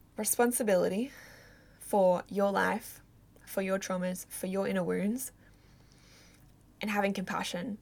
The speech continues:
as well. Yes, being willing to actively see where people have done wrong by you,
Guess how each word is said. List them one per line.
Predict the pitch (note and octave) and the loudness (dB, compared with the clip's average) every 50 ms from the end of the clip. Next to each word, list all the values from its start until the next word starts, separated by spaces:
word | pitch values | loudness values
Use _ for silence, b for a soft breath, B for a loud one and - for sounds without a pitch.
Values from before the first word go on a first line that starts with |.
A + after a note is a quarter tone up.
| - - | -10 -10
as | - - - | -10 -8 -6
well. | - - - - - - - - - - - | -6 -6 -6 -8 -12 -18 -20 -20 -20 -14 -4
Yes, | - F#3+ F#3+ A#3+ D4 - - - - - - - - - - - - - - - - - - - - - - - - - - - - - - - - - - - - - - - - - - - | 0 2 2 2 0 -2 -6 -6 -6 -10 -12 -18 -20 -20 -20 -20 -20 -20 -20 -20 -20 -20 -20 -20 -20 -20 -20 -20 -20 -20 -20 -20 -20 -20 -20 -20 -20 -20 -20 -20 -20 -20 -20 -20 -20 -14 -8 -4
being | G#3+ F#3 F#3 F#3+ F#3+ F#3 | -4 -2 -2 -2 -2 0
willing | F#3 F#3 F#3 F#3 F#3 F#3 F#3+ G3 | 2 2 2 2 0 -2 -2 -4
to | - - G3+ F#3+ F3 F3 F3 E3+ - - - - - | -4 -4 -2 -2 -2 -2 -4 -4 -6 -10 -10 -4 0
actively | G3 F#3 F#3+ G3 - F#3+ F#3 G3 F3 F#3+ | 2 2 2 0 -2 -4 -4 -4 -4 -4
see | - - - F3+ F3+ F3+ F3+ F3+ F3 | -2 -2 -2 -2 -2 -2 -2 -4 -4
where | F3 F3 F3+ F3 F3+ F3+ F3 E3+ F3+ G#3 - - - - - - | -2 0 2 2 4 2 2 0 -2 -4 -10 -16 -20 -20 -10 -6
people | - F#3 - - F#3+ | -4 -4 -2 0 0
have | F3+ G3 | 0 0
done | - F3+ F3 F3 | 0 -2 -2 -2
wrong | E3+ F3 F3 F3+ | -2 -2 -2 -2
by | F3+ F3+ F3+ F#3 | 0 -2 -2 -2
you, | G3 G#3+ A#3 C#4 | -2 -4 -6 -6